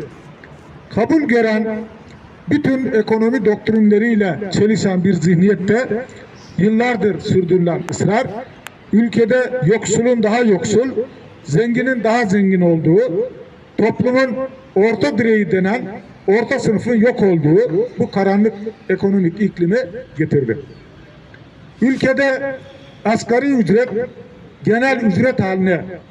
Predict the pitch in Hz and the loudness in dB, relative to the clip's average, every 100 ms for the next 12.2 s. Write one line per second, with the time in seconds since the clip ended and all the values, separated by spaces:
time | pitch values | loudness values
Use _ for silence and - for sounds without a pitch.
0 | - - - 180 165 165 147 131 113 110 | -20 -20 -4 -2 0 -2 0 -2 -4 -10
1 | - - - - - - - - 208 - | -20 -20 -20 -20 -20 -20 -12 -2 -2 0
2 | 247 277 254 214 262 262 226 233 233 233 | 0 0 -2 0 -2 0 0 0 -4 -10
3 | - - - 190 247 285 240 208 269 269 | -14 -20 -4 0 2 0 0 0 0 0
4 | 185 226 233 226 233 - - - 151 294 | 2 2 2 -2 -6 -10 -20 -8 -2 0
5 | 262 202 202 - 190 196 226 220 196 180 | 0 0 -2 -2 0 2 0 0 0 0
6 | 180 247 190 233 - - - - - 220 | 0 0 -4 -12 -14 -20 -20 -8 -2 0
7 | 226 220 233 - 196 240 202 277 190 - | -2 -8 -12 -4 -2 -2 -2 -2 0 0
8 | 185 196 190 190 262 190 247 - - - | 0 2 2 2 0 -4 -10 -14 -20 -2
9 | 160 185 190 196 208 - 180 208 - 147 | 0 2 2 0 0 -2 0 0 0 -2
10 | 139 - 135 135 233 185 190 214 180 165 | -2 -4 -2 2 2 2 -2 -6 -4 -2
11 | 190 185 165 226 - 160 143 160 135 165 | 0 0 0 -2 -2 -2 0 -2 0 0
12 | 165 | 0